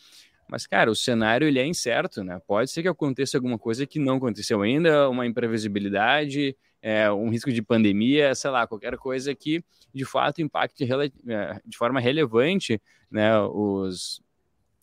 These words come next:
o, a receita da empresa e que ela venha ter dificuldades, de fato, pra se permanecer,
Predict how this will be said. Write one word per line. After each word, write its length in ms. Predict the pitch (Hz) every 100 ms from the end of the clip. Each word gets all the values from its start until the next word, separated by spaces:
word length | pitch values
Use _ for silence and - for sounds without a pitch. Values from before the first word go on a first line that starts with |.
| _ _
o, 600 | 110 95 87 87 - -
a 100 | 85
receita 380 | 98 113 113 120
da 80 | 120
empresa 480 | 113 113 120 143
e 120 | 180 190
que 60 |
ela 160 | 208 196
venha 240 | 123 151
ter 160 | 160 127
dificuldades, 560 | - 135 120 104 110
de 80 | 95
fato, 400 | - 101 101 -
pra 200 | 113 123
se 100 | -
permanecer, 720 | 113 117 117 117 - 107 107